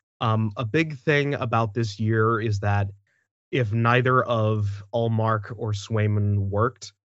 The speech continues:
then Rask was always waiting in the wings somewhere. And him,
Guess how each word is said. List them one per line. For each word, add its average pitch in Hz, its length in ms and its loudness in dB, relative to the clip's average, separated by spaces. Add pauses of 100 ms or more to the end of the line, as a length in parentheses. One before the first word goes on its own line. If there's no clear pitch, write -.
(180)
then 117 140 4
Rask 107 340 2
was 110 160 0
always 101 340 2
waiting 104 360 2
in 101 80 2
the 98 80 2
wings 95 320 -4
somewhere. 87 500 -6
And 101 160 -2
him, 123 420 4